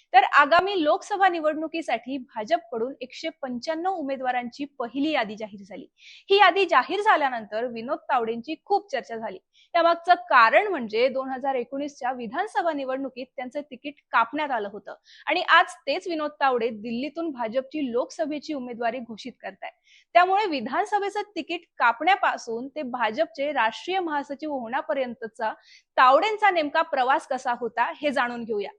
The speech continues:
दोन हजार एकोणीस मध्ये विनोद तावडे यांच्याकडून महत्वाचं पद काढून घेण्यात आलं. त्यानंतर त्यांचं विधानसभा निवडणुकीचं तिकीट कापलं गेलं. त्यानंतर राजकीय वर्तुळात विनोद तावडे यांचे पंख छाटल्याची चर्चा सुरू होती.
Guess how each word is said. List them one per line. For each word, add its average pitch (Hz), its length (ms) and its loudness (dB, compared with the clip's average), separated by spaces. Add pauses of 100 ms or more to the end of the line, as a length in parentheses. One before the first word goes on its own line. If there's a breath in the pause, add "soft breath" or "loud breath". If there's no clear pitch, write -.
(280)
दोन 320 140 4
हजार 392 200 8
एकोणीस 370 440 -2
मध्ये 269 400 -2
विनोद 277 320 -6
तावडे 240 420 -2
यांच्याकडून 262 600 -6
महत्वाचं 277 500 -4
पद 302 200 -4 (220)
काढून 285 320 0
घेण्यात 226 260 -8
आलं. 190 160 -10 (400 soft breath)
त्यानंतर 330 640 4
त्यांचं 285 360 0
विधानसभा 311 540 -4
निवडणुकीचं 285 640 -4
तिकीट 294 380 -10 (120)
कापलं 269 340 0
गेलं. 185 200 -6 (380 soft breath)
त्यानंतर 294 540 2
राजकीय 277 600 0
वर्तुळात 254 560 0
विनोद 240 360 -4
तावडे 240 480 -2
यांचे 247 340 -4
पंख 254 380 -8 (120)
छाटल्याची 311 640 -2
चर्चा 285 380 -2
सुरू 233 240 -6
होती. 202 320 -12